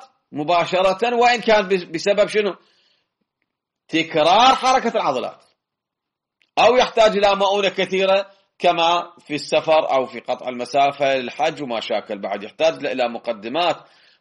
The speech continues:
وفترة زمنية، مو فقط حركة العضلات، أشياء أخرى. أو مما له مؤونة ومقدمات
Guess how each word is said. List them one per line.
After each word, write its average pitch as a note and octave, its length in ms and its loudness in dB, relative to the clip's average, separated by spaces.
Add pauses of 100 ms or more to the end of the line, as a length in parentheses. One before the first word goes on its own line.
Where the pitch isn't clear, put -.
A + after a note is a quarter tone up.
وفترة A#2+ 800 2
زمنية، C#3 720 -2
مو D#3 140 -6
فقط F3+ 320 -4
حركة E3 360 -6
العضلات، A#2+ 520 -4 (120)
أشياء D3 720 0 (220)
أخرى. F2+ 640 -6 (2250)
أو C#3 140 4
مما D#3+ 260 -4
له D3+ 340 0
مؤونة D3 440 -2
ومقدمات B2+ 880 -4